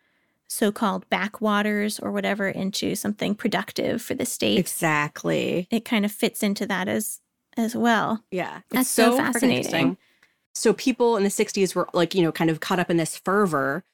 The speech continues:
Speaker 2: People were nervous about quicksand on the moon. And, like,
Speaker 1: <laughs>
Speaker 2: theories about it were presented to the American Senate in, like, nineteen sixty-three.
Speaker 1: Oh my
Speaker 2: It
Speaker 1: God.
Speaker 2: was, like, such a concern.
Speaker 1: <laughs>
Speaker 2: I know.
Speaker 1: That's hilarious.
Speaker 2: Like, "What are we gonna find up there
Speaker 1: <laughs> What if
Speaker 2: when
Speaker 1: there's
Speaker 2: we're colonizing?"
Speaker 1: quicksand?
Speaker 2: <laughs> I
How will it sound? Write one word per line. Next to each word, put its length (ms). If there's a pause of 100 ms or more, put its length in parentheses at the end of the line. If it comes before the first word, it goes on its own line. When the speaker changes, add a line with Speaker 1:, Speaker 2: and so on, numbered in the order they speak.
(200)
Speaker 2:
People 200
were 140
nervous 340
about 220
quicksand 480
on 140
the 40
moon. 500 (440)
And, 100
like, 140
Speaker 1:
<laughs> 120
Speaker 2:
theories 300
about 280
it 60
were 120
presented 380
to 40
the 60
American 360
Senate 380
in, 80
like, 160
nineteen 340
sixty-three. 360
Speaker 1:
Oh 40
my 120
Speaker 2:
It 80
Speaker 1:
God. 300
Speaker 2:
was, 100
like, 100
such 240
a 40
concern. 320
Speaker 1:
<laughs> 40
Speaker 2:
I 100
know. 140
Speaker 1:
That's 240
hilarious. 360
Speaker 2:
Like, 140
"What 120
are 40
we 80
gonna 160
find 320
up 140
there 320
Speaker 1:
<laughs> 100
What 220
if 60
Speaker 2:
when 60
Speaker 1:
there's 200
Speaker 2:
we're 80
colonizing?" 720
Speaker 1:
quicksand? 0 (580)
Speaker 2:
<laughs> 120
I 140